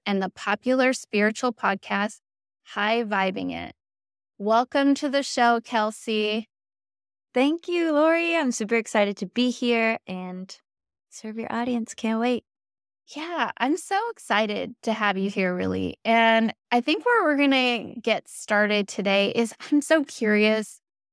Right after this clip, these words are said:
Speaker 1: about your career journey. What were you doing before you wrote all those books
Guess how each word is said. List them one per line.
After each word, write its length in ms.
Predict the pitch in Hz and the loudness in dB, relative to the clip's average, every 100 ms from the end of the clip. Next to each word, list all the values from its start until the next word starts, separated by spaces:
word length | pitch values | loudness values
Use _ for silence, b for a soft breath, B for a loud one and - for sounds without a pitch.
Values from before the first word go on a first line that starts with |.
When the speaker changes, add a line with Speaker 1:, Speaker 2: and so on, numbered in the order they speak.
| _ - | _ -4
Speaker 1:
about 380 | 214 208 208 208 | 2 6 6 6
your 160 | 214 | 2
career 380 | 214 - 208 208 | -4 -2 0 0
journey. 420 | 185 196 190 190 | 0 -4 -2 -2
What 320 | 202 320 466 269 | 2 4 4 2
were 80 | |
you 160 | 302 285 | 2 2
doing 400 | 233 277 277 240 | 2 4 4 4
before 300 | 214 - 226 | 2 0 0
you 200 | 226 233 | 2 0
wrote 300 | 208 226 196 - | 2 2 2 2
all 240 | 208 240 | 6 6
those 240 | 254 285 240 | 6 2 2
books 580 | 202 190 220 - - | 4 6 4 -2 -20